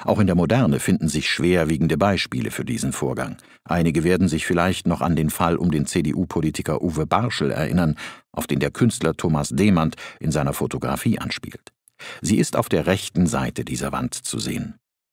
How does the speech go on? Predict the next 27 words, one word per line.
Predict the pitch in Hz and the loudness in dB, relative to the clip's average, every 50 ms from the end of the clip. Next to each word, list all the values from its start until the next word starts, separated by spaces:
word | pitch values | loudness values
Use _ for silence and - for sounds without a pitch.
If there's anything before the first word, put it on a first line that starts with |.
| _ _ _ _ | _ _ _ _
Ein | - 101 | 2 2
Journalist | 92 95 92 95 90 92 113 165 - - - - - | 4 4 4 4 4 4 4 2 2 0 -6 -8 -4
drang | - - 82 92 127 160 | -2 0 2 4 4 4
in | 160 139 | 4 4
das | 110 87 - - | 2 2 0 -2
Hotelzimmer | - - - - 131 139 - - - 139 135 127 | -6 -4 -2 -2 -2 -2 -2 0 0 2 2 2
von | - 107 - - | 2 0 0 2
Uwe | - 87 76 73 | 0 0 0 0
Barschel | 71 - - - - - - - | 0 0 0 0 0 0 0 2
ein | - 120 131 139 - - - - - | 4 4 4 4 2 0 -6 -8 -2
und | - 101 - - | 0 0 0 2
fertigte | - 113 123 131 - 131 - - - | 2 2 2 2 0 0 0 0 0
unautorisiert | - - 139 147 - - 113 123 117 - 95 85 80 76 62 71 87 113 123 - - - | 2 4 4 4 4 4 2 0 0 0 0 0 0 0 2 2 2 2 2 0 -2 0
Aufnahmen | 82 92 104 - - 82 82 85 87 90 87 80 | 0 0 0 2 2 2 4 4 4 4 4 4
des | 73 73 - - | 2 0 -2 -2
unmittelbar | - 107 104 95 87 87 82 - 80 76 73 69 69 65 | 0 2 2 4 2 2 2 0 0 0 0 0 -2 -2
Verstorbenen | - - - - - 76 67 64 67 76 76 76 - | -4 -4 -4 -2 -2 -2 0 0 0 0 0 0 0
an, | - 90 90 87 - - - - - - _ _ - 135 | 2 2 2 0 0 -4 -10 -18 -20 -20 _ _ -8 -6
die | 131 | -2
kurz | - 113 127 170 - - - | 0 0 0 0 0 0 0
darauf | 120 95 - - 110 147 139 - | 0 2 2 2 0 0 0 0
im | - 76 76 | 0 0 2
Nachrichtenmagazin | 76 82 101 - 117 - - - 92 85 82 78 80 78 - - 90 85 80 | 2 0 0 0 -2 -2 0 0 0 2 2 2 0 -2 0 0 0 2 2
Der | 87 85 | 2 0
Spiegel | - - - - 117 113 - - 71 - - | 0 -2 -2 0 0 0 2 2 0 -2 -2
veröffentlicht | - - - - - - 135 - - - - - - | -4 -6 -6 -6 -6 -6 -6 -4 -6 -6 -6 -6 -4
wurden. | 135 131 131 - 69 - - | -4 -2 0 0 0 -2 -4